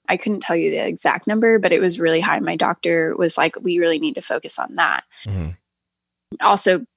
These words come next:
Speaker 1: you know, my A one C was, like, fourteen. <laughs> So
Speaker 2: Because of the diagnosis.
Speaker 1: Right, at
Speaker 2: Yeah.
Speaker 1: diagnosis. Yeah,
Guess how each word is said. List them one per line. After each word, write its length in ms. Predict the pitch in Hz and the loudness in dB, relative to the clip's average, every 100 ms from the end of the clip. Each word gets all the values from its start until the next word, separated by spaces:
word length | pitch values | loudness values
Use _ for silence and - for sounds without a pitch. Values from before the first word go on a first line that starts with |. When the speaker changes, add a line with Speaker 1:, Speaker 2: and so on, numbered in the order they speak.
| - | -6
Speaker 1:
you 120 | 196 | -2
know, 120 | 170 | 0
my 140 | 165 156 | 0 -2
A 140 | 160 | -2
one 160 | 160 180 | -4 -6
C 280 | - 170 160 | -4 -2 -2
was, 200 | 156 - | -4 -4
like, 260 | - - | -6 -8
fourteen. 760 | - 160 - - - - - 214 | -10 -10 -8 -10 -10 -8 -6 -2
<laughs> 0 | |
So 600 | - - - - 180 285 - - - _ _ _ _ _ _ | 0 0 2 2 2 0 -6 -8 -14 _ _ _ _ _ _
Speaker 2:
Because 220 | - 165 | 0 0
of 40 | 117 | 2
the 100 | 123 | 2
diagnosis. 760 | 104 101 92 90 78 - - - _ _ _ _ _ _ - | 2 2 0 -2 -2 -8 -16 -20 _ _ _ _ _ _ -6
Speaker 1:
Right, 320 | 311 214 196 | 0 4 4
at 140 | - 180 | 2 0
Speaker 2:
Yeah. 100 | 180 | 0
Speaker 1:
diagnosis. 460 | 180 180 175 - - _ | 0 -4 -6 -8 -10 _
Yeah, 400 | 180 - - - | -2 0 0 -4